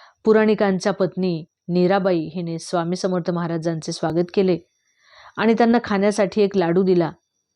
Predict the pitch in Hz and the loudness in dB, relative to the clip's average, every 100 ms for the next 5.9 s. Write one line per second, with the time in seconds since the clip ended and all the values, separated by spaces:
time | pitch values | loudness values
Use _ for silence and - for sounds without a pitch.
0 | _ - 175 165 175 175 156 _ _ _ | _ -4 0 2 2 0 -4 _ _ _
1 | - 208 180 196 214 185 165 180 175 175 | -4 0 2 2 2 0 0 0 2 2
2 | 165 165 165 170 165 160 170 - 156 165 | 2 0 0 2 2 2 0 0 0 2
3 | 156 - _ _ _ - - 185 196 185 | 0 -8 _ _ _ -20 -6 2 2 4
4 | 202 226 220 190 180 180 170 196 196 190 | 2 4 2 2 2 2 0 -2 -2 -2
5 | 175 170 165 160 156 175 180 170 | -2 -2 0 -2 0 2 2 2